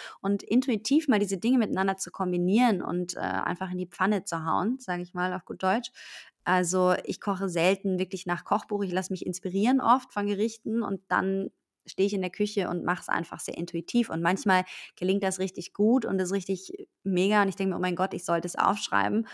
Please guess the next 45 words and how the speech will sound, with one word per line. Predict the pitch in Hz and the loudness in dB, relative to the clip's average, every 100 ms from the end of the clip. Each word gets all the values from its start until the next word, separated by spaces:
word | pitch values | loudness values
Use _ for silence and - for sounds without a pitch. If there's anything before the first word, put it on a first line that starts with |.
| - - | -16 -4
Und | 208 220 | 2 4
manchmal | 247 269 254 | 4 4 2
ist | 247 | 0
es | 240 | -2
halt | 233 226 | -2 0
nur | 226 214 | 0 0
sowas | 214 208 | 0 0
dazwischen. | 208 208 - 254 185 165 | -2 -4 -4 -4 -2 0
Aber | 170 175 | 2 2
dieser | 175 180 | 0 -4
kreative | 180 202 226 226 196 | -4 0 0 0 -2
Prozess, | 185 - 180 - 208 220 | -2 -6 -6 -2 -2 -2
dieser | - 180 170 | -4 -4 0
Weg | 190 240 262 - | 2 2 0 -4
dahin, | 202 202 220 | -2 0 2
dieses | 208 175 | 0 -2
Essen | - - 208 208 | -2 -2 -2 -6
zuzubereiten, | - 233 - 208 175 175 170 - | -6 -6 -6 -2 2 2 0 -4
ohne | 190 202 | -2 0
dass | 185 185 | 0 -4
ich | 185 - | -4 -2
jetzt | 185 - - - - | -2 -4 -18 -20 -6
von | 196 185 | -2 0
einer | - 185 | 2 2
Agenda | 175 - 202 214 | 0 0 4 6
ablese | - 196 - 185 185 185 196 196 | 8 6 4 6 6 6 4 2
und | 196 180 | 0 -2
da | 180 | 0
steht | 175 - 185 180 | -2 0 -2 -2
so | - | -2
ein | - 180 | 0 0
Löffel | 180 185 190 | 0 -2 2
davon, | 185 202 202 185 | 4 4 0 -2
ein | - | -2
Löffel | 185 185 180 | -2 -4 -4
davon, | 175 190 214 185 | 2 2 2 -2
sondern | 170 180 180 | -2 -4 -4
dass | - | -6
ich | 180 | -2
einfach | - 185 180 | -4 -4 -6
so | 175 | -6
ein | |
bisschen | 175 208 185 | -6 -6 -4
ausprobiere | - - 233 - 180 180 175 | 0 0 0 -4 -2 -2 -2
und | 175 180 | -2 -4